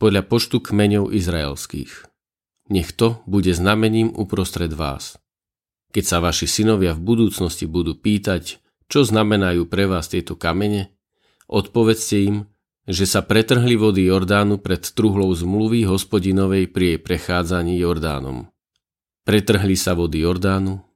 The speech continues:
a tieto kamene budú na pamiatku Izraelcom na veky.“ Izraelci urobili, ako im Jozua prikázal. Zdvihli dvanásť kameňov z Jordánu, ako Hospodin povedal Józovi,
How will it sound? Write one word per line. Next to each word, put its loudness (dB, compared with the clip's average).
a -4
tieto 2
kamene 2
budú 0
na -4
pamiatku -4
Izraelcom -4
na -4
veky.“ -12
Izraelci 2
urobili, 2
ako 2
im 2
Jozua 0
prikázal. -6
Zdvihli 2
dvanásť -2
kameňov 0
z -4
Jordánu, 0
ako -2
Hospodin 0
povedal -2
Józovi, 0